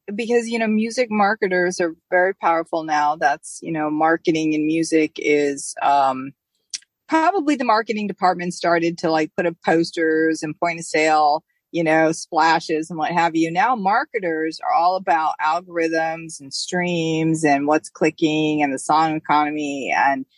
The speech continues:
that's their job. So any meeting that you take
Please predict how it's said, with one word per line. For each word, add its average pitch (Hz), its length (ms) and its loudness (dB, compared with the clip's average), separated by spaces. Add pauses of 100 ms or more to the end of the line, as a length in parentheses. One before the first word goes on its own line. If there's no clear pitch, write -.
(260)
that's 180 300 0
their 170 200 0
job. 143 520 0 (160)
So 151 540 0 (320)
any 240 220 0
meeting 233 380 2
that 180 160 0
you 202 120 -4
take 190 520 2